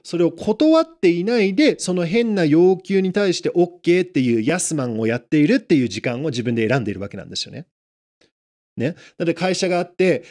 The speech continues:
ね、帰っ-、帰っちゃダメだよみたいなようわかんないルールがあって、ね、帰れるって言って、もう帰って、なんか筋トレするとか遊ぶとか、美味しいもの食べるとか、家族と時間を過ごすとか、ね、ね、勉強するとか、それ、そういうことができるのに、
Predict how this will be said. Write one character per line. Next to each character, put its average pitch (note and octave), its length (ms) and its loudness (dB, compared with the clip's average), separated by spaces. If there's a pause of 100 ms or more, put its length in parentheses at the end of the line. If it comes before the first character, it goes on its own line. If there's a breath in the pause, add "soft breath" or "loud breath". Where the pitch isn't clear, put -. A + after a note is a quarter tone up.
ね、 C#3 80 -6
帰 - 220 0
っ-、 F#3+ 80 0 (440)
帰 G3+ 80 -2 (160)
っ - 40 -20
ち F3+ 100 -2
ゃ E3 60 2
ダ D#3+ 100 0
メ G#3+ 100 2
だ F#3 100 2
よ G#3+ 160 4
み G3 120 0
た D#3 140 2
い C#3 40 0
な C3 60 0
よ G3 160 4
う D#3+ 60 4
わ C#3 100 2
か F#3+ 140 -2
ん E3+ 80 0
な C#3 100 0
い A2 80 0
ル F#3 120 2
ー G3 120 2
ル A#2+ 80 0
が G2 280 -8
あ - 40 0
っ - 100 -12
て、 - 260 -14 (760)
ね、 C#3 260 -4 (240 soft breath)
帰 G#3 360 0
れ A3+ 140 4
る D#3 100 2
っ - 20 -6
て - 300 -4
言 F#2 100 -4
っ - 40 -20 (140)
て、 F3+ 220 2
も C3 140 -6
う - 20 -20
帰 - 220 -4
っ E3+ 40 0
て、 G3+ 540 0
な C3+ 100 -8
ん - 20 -10
か A2+ 60 -12
筋 D3 180 -8
ト D3+ 80 -4
レ D3 60 -2
す D3 100 -2
る D#3 100 0
と E3 60 2
か A2+ 220 0
遊 D3+ 80 -4
ぶ D#3+ 60 -4
と D3 100 0
か、 A#2 120 0
美 A#2+ 60 0
味 B2+ 60 0
し - 60 -4
い D3 40 -4
も D3 80 -2
の C#3+ 60 -2
食 C#3 120 -2
べ E3+ 60 2
る E3+ 60 0
と D#3 60 -2
か、 G#2 80 -10
家 C#3+ 100 -4
族 B2+ 160 -6
と A2 80 -6
時 G2+ 80 -10
間 C3+ 100 -4
を B2 60 -2
過 C3 120 -4
ご E3 100 2
す - 60 -6
と E3 60 -2
か、 C3 160 -4 (280 loud breath)
ね、 D#3+ 220 -2 (140)
ね、 C#3 120 -4
勉 C3+ 160 -2
強 E3 100 -2
す E3 100 -2
る G3 80 2
と - 60 0
か、 A2+ 160 -4
そ - 160 -4
れ、 G#3+ 300 2
そ A#3+ 240 2
う B3 60 4
い A#3+ 120 4
う A#3 60 0
こ A#3+ 100 0
と A3+ 140 0
が C#3+ 80 0
で C#3 160 -4
き A#3+ 120 -4
る A#3 80 0
の F3 120 0
に、 E3+ 180 0